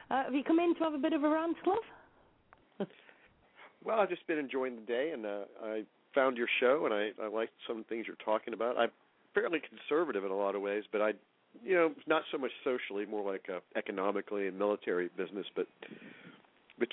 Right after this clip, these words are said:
Speaker 2: charitable giving thing is interesting 'cause it's not what people usually think. And the, the statistics go various ways. Uh, like, for instance, it's true that people with lower incomes give a higher percentage, uh, of their income,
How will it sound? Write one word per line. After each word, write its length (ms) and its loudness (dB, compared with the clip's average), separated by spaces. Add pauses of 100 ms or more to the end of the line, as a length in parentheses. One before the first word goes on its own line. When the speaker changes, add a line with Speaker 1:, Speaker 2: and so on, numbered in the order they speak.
Speaker 2:
charitable 320 6
giving 300 0
thing 160 -6
is 140 -4
interesting 500 -8
'cause 160 -8 (100)
it's 160 -12
not 180 0
what 140 -10
people 300 -2
usually 400 -2
think. 300 0 (640)
And 160 0
the, 60 2 (100)
the 80 -2 (160)
statistics 580 -2
go 120 4
various 360 0
ways. 360 4 (200)
Uh, 200 -2 (560)
like, 260 2 (120)
for 120 4
instance, 340 -4
it's 140 -2 (160)
true 180 6
that 180 2
people 280 -2
with 140 2
lower 260 2
incomes 580 -4
give 140 4
a 60 2
higher 340 0
percentage, 640 -2 (840)
uh, 240 4 (220)
of 180 2
their 180 6
income, 500 0